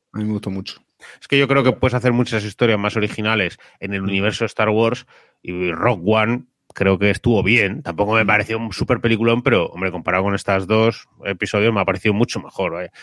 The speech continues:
Speaker 2: Y,
Speaker 1: Mm.
Speaker 2: y el tráiler del spin-off ese de Han Solo,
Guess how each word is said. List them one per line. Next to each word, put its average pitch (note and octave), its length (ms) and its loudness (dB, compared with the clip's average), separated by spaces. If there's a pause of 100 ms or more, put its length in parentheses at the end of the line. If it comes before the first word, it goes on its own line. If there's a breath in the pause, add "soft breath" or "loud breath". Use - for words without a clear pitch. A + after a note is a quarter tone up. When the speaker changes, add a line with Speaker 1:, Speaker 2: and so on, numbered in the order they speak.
(160 loud breath)
Speaker 2:
Y, F2+ 280 -2
Speaker 1:
Mm. - 80 -14
Speaker 2:
y F2+ 140 -8
el E2+ 120 -8
tráiler G2 480 2
del F#2+ 440 2
spin-off G2+ 480 0
ese G#2+ 180 0
de G2 120 2
Han G2 180 0
Solo, A2+ 420 0